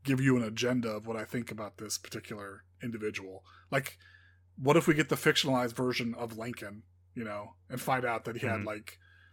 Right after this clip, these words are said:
Speaker 1: gladiator
Speaker 2: He hunted
Speaker 1: pits, you know, underneath the,
Speaker 2: Or
Speaker 1: uh, under-
Speaker 2: hunted vampires.
Speaker 1: Yeah, exactly, exactly. <laughs>
Speaker 2: <laughs> Sorry,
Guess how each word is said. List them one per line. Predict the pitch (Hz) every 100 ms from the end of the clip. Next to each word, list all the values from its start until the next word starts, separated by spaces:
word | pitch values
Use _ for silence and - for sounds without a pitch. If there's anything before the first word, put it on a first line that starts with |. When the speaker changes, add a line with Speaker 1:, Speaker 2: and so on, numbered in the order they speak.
| _ 143
Speaker 1:
gladiator | 135 135 127 123 110 113
Speaker 2:
He | 143
hunted | 131 123
Speaker 1:
pits, | 107 -
you | - 120
know, | 110 113
underneath | 123 123 120 -
the, | 143 -
Speaker 2:
Or |
Speaker 1:
uh, | 110 -
under- | 160
Speaker 2:
hunted | 131 120
vampires. | 101 107 101 104 104
Speaker 1:
Yeah, | 139 120
exactly, | 131 123 110 101 98
exactly. | 120 135 113 - - - - _ -
<laughs> | 156 - - - 208 - 208 -
Speaker 2:
<laughs> | 208 - - - -
Sorry, | - - 123 95